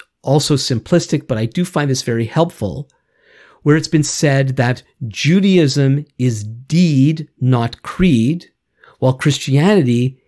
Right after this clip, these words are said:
is creed, not deed. Now, of course, all this, as I've been saying, is more complicated than that, but there is some truth here. And, and it is reflected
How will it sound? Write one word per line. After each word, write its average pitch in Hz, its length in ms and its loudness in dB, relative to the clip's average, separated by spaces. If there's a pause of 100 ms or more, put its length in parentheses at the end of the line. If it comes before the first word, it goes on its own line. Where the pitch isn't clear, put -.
(140)
is 131 220 0
creed, 131 840 0 (280)
not 120 560 -2 (400)
deed. 107 500 0 (2250)
Now, 139 200 -2
of 135 100 -8
course, 196 220 2 (880)
all 175 200 2
this, 170 200 2
as 147 240 -4
I've 131 100 -2
been 117 80 -2
saying, 175 300 0
is 131 100 0
more 131 120 0
complicated 156 720 -4
than 120 120 -4
that, 123 220 -4
but 143 100 0
there 147 160 0
is 208 240 -2
some 139 220 -4
truth 226 360 -2
here. - 420 -6 (340)
And, 147 260 -2 (220)
and 156 160 0
it 143 260 -2 (800)
is 147 180 0
reflected 156 800 -2